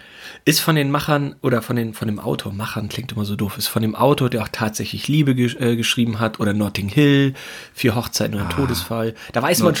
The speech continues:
Speaker 1: schon,
Speaker 2: Hill, Notting
Speaker 1: super
Speaker 2: Hill.
Speaker 1: Sache.
Speaker 2: Leider nicht unter meinen Top fünf heute dabei, aber
Speaker 1: Bei mir
Speaker 2: Notting
Speaker 1: auch
Speaker 2: Hill ist
Speaker 1: nicht.
Speaker 2: auch ganz toll.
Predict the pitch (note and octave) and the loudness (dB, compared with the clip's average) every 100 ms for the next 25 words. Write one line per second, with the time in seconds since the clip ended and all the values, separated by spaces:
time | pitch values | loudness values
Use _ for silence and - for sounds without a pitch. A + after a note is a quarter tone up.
0 | D#3+ D#3 G2 G#2 G#2 G#2 F#2+ - A2+ A2+ | 6 4 4 2 2 0 -2 -4 -2 -2
1 | A2 - G#2 C3+ G#2 G2 F#2 - - - | 0 2 4 4 2 -2 -6 -14 -20 -20
2 | - _ _ F#2 G#2 C#3+ D3 C3 B2+ B2+ | -20 _ _ 2 2 4 6 6 4 2
3 | A#2+ A#2+ A2+ A2 A2+ - A#2+ B2 C3 - | 4 4 4 2 0 0 4 4 2 -4
4 | _ G#2 A#2 A#2+ G#2+ G#2 G#2 A2+ A2 G#2+ | _ 0 2 4 2 2 2 2 2 4
5 | A2 C#3 E3+ A#2 G#2+ G2 F#2+ G2 F2+ - | 4 4 4 2 -2 -6 -8 -10 -12 -16
6 | F#2 | -18